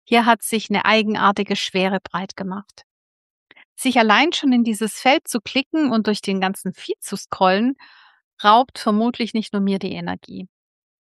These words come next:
Viel Lärm, wenig Substanz und noch mehr Fake, Inszenierung und sogar Betrug,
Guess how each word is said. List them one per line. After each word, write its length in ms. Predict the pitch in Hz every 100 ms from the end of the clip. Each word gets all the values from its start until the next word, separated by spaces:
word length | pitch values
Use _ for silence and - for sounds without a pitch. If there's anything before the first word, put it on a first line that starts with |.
| _ _ _ _
Viel 180 | - 240
Lärm, 360 | 233 262 285 262
wenig 280 | 247 226 -
Substanz 720 | 202 - 214 220 262 - -
und 260 | 226 208 208
noch 300 | 240 - 285
mehr 160 | 277
Fake, 480 | - 233 226 233 - _ _
Inszenierung 840 | 226 240 - 247 214 208 214 220
und 200 | - 220
sogar 240 | - 208 190
Betrug, 520 | 185 - 285 -